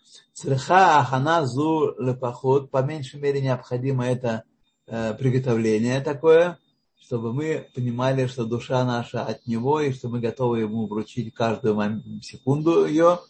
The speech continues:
И ну да, как известно, что икар ахана лишма леакеф гу бетхилат алимут бе-,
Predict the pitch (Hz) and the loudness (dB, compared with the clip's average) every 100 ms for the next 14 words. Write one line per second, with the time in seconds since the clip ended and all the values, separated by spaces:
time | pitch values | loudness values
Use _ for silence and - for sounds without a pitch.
0 | _ _ - _ _ _ - 147 147 135 | _ _ -20 _ _ _ -2 2 4 8
1 | 151 190 - - 131 131 127 139 131 156 | 8 6 -2 -12 -4 -4 0 0 0 -2
2 | 160 170 _ _ _ _ _ - 127 135 | -2 -2 _ _ _ _ _ -8 -6 -6
3 | - 180 190 185 - 135 135 127 123 139 | -4 2 2 2 0 -2 0 -2 -4 -2
4 | 196 214 - _ _ _ _ 135 135 131 | -2 -2 -6 _ _ _ _ -2 0 -2
5 | - 143 156 196 196 _ _ _ _ _ | -4 -2 -2 -2 -6 _ _ _ _ _
6 | _ _ _ _ _ - 135 127 135 - | _ _ _ _ _ -8 -2 0 0 -6
7 | - 180 202 - - _ _ _ _ _ | -2 2 2 0 -18 _ _ _ _ _
8 | - 127 170 185 190 - - 127 139 143 | -8 -2 2 4 2 -4 -14 -2 0 0
9 | 147 139 - 139 135 156 175 - 151 127 | 0 -4 -6 -4 0 2 0 -6 -6 -2
10 | 135 131 131 143 180 - 131 135 135 135 | 0 0 -2 -2 -6 -10 -4 -2 0 -2
11 | 135 127 | -2 -4